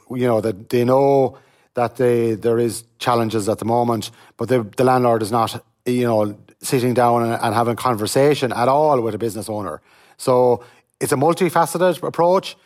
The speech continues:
uh, but I w-, keep saying, "This is not the, this is the start. It's not the end yet. We have to, we've a, we've a long road to go, go when it comes to this crisis." And we've gone through a number of crises in our, in, in our industry, but this is another one now that we have to, we have to face.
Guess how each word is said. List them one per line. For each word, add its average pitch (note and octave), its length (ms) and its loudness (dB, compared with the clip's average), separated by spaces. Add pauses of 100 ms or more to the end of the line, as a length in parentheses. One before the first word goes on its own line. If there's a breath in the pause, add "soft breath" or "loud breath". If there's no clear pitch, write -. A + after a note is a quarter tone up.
(260 soft breath)
uh, C3 580 2
but B2 240 -2 (540)
I A#2 60 -6
w-, A#2 300 -12 (280)
keep C#3+ 200 -4
saying, B2 520 2
"This C3 180 0
is A#2 140 -2
not C3 340 0
the, B2 240 -2
this C3 260 -4
is B2+ 100 -6
the A#2 100 -2
start. B2 420 2
It's G2 140 -6
not A#2 180 -2
the A2 180 -4
end A2+ 220 -2
yet. G2+ 320 0
We A2 160 -4
have A2+ 160 0
to, A2 140 -4
we've G#2+ 220 -2
a, G#2+ 180 -2 (260 loud breath)
we've G#2+ 140 -2
a A2+ 40 2
long C3+ 240 2
road B2+ 240 4
to G#2+ 60 -10
go, G#2+ 400 -2 (160)
go A2+ 360 0
when A2 200 -4
it G#2 80 -4
comes A2 240 -4
to A2 80 -6
this A2 260 -2 (220 loud breath)
crisis." A#2+ 480 0
And A2+ 240 -4
we've A#2 160 0
gone B2+ 200 0
through C3 200 0
a B2 40 -2
number D3+ 240 0
of C3 80 0
crises A#2 440 -4 (340 soft breath)
in A#2 120 0
our, A#2 160 2
in, A#2+ 280 -2
in A#2+ 260 0
our A#2 120 0
industry, A2+ 380 -2
but G#2+ 140 -4
this B2+ 120 0
is A#2+ 100 -4
another A#2+ 300 2
one A2 140 0
now A2 200 0
that G#2 120 -4
we G#2 100 -2
have G#2 120 -4
to, - 240 -10
we A#2+ 120 -4
have A2 220 -2
to G2+ 80 -12
face. G#2 440 -6